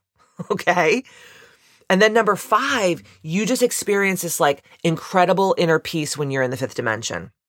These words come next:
So as you're healing your subconscious beliefs, you experience more inner peace. And what's more, your inner peace will become your new norm, and it's also your priority. So I talk about in the book, and I talk about in all of my protocols,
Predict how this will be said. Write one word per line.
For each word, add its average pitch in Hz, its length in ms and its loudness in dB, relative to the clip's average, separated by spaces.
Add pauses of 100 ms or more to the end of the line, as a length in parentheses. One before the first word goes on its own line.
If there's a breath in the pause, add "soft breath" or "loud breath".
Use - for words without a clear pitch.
(480)
So 156 300 2 (280 loud breath)
as 160 140 2
you're 180 100 4
healing 208 380 0
your 170 100 2
subconscious 247 640 -2
beliefs, 127 480 -2 (240 loud breath)
you 170 120 2
experience 156 640 0 (120)
more 147 300 4
inner 131 240 -2
peace. - 580 -6 (320 soft breath)
And 156 240 0
what's 151 340 -2
more, 220 340 6
your 147 220 -2
inner 165 200 2
peace 254 380 -6
will 180 60 -2
become 156 300 -8
your 151 160 -4
new 151 180 -6
norm, 165 500 0
and 147 100 -6
it's - 200 -10
also 170 640 4
your 143 200 -2
priority. 143 500 0 (220 soft breath)
So - 180 0
I 185 180 4
talk 208 280 0
about 175 220 2
in 156 80 -6
the 156 60 -4
book, 147 260 2
and 139 80 -8
I 127 60 -6
talk 156 240 0
about 156 180 0
in - 60 -6
all 139 220 -2
of 139 60 -4
my 135 120 -4
protocols, 147 640 0